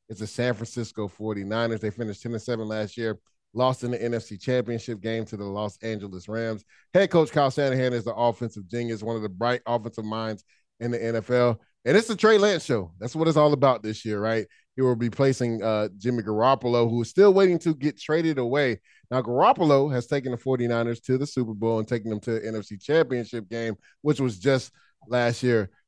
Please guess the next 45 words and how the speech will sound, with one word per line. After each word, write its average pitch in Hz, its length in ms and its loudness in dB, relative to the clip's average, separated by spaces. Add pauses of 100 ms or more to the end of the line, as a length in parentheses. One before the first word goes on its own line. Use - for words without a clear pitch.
(240)
Trey 175 120 6
Lance 175 220 6
started 196 300 4
two 156 100 2
games 127 320 0
when 117 140 -4
Garoppolo 117 580 2
was, 107 300 -6
uh, 113 220 0
beat 131 260 2
up 123 160 2
last 117 320 0
year, 123 180 2
and 117 140 -2
in 120 60 -4
those 117 240 -2
two 127 180 -2
games, 117 500 0
and 113 260 -2 (220)
he 151 60 -18
came 147 240 6
in 131 100 4
for, 120 400 2
uh, 104 100 -10
you 135 120 -2
know, 113 340 2
a, 127 60 0
a 117 40 0
few 156 280 2
other 131 180 4
plays 120 320 2
in 120 80 -4
other 127 160 0
games. 110 340 -4 (240)
He 180 60 2
threw 214 140 0
for 180 160 6
over 139 120 4
six 135 280 -4
hundred 127 220 0
yards, 113 420 2
five 120 240 -2
touchdowns, 110 460 -4
two 120 100 -8
interceptions, 107 600 -8